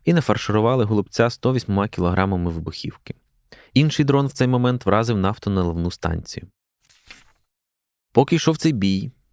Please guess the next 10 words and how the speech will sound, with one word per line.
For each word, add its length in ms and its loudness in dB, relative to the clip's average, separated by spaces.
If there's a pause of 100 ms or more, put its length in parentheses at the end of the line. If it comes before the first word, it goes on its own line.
(240)
підбитий 400 2
адмірал 340 0
Макаров 500 0
з 60 -6
моря 340 2
саме 360 0
допливав 400 0
до 80 -2
Стрілецької 580 -2
бухти. 420 -6